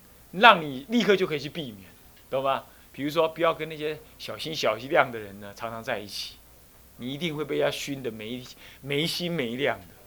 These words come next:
你懂吗？他还小，那你是没有了，你看他还熏到没有了，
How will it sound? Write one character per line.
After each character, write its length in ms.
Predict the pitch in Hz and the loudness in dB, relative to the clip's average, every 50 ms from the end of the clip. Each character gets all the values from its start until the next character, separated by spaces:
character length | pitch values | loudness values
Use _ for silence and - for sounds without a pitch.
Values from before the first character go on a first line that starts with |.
| - - - - - - - - - - - - - | -20 -20 -20 -20 -20 -20 -20 -20 -20 -20 -20 -20 -12
你 180 | - 143 175 170 | -6 -4 0 2
懂 160 | 160 135 120 | 2 0 0
吗？ 160 | 120 107 104 - - - - - - | -2 -10 -12 -14 -18 -20 -20 -12 -4
他 160 | - 220 262 | 0 4 8
还 160 | 226 196 202 | 12 12 12
小， 400 | 220 - - 160 139 - - - - - | 12 10 2 0 0 -2 -4 -10 -4 0
那 120 | 180 208 | 0 2
你 160 | 185 156 139 | 2 0 -2
是 100 | 131 185 | -4 -4
没 260 | 175 156 123 120 131 | -2 -2 -2 -2 0
有 140 | 135 120 101 | -2 -2 -2
了， 60 | - - - - - - - - - - - - - - - - - - - - | -4 -10 -16 -20 -20 -20 -20 -20 -20 -20 -20 -20 -20 -20 -20 -20 -20 -20 -18 -12
你 100 | 131 131 | -8 -4
看 80 | 131 | 0
他 100 | 156 202 | 4 6
还 100 | 196 170 | 8 6
熏 280 | 165 160 - - 190 180 | 6 4 2 0 4 6
到 160 | 180 180 151 | 8 8 8
没 240 | 143 127 117 117 123 | 6 2 -4 -6 -8
有 80 | 110 | -10
了， 60 | - | -12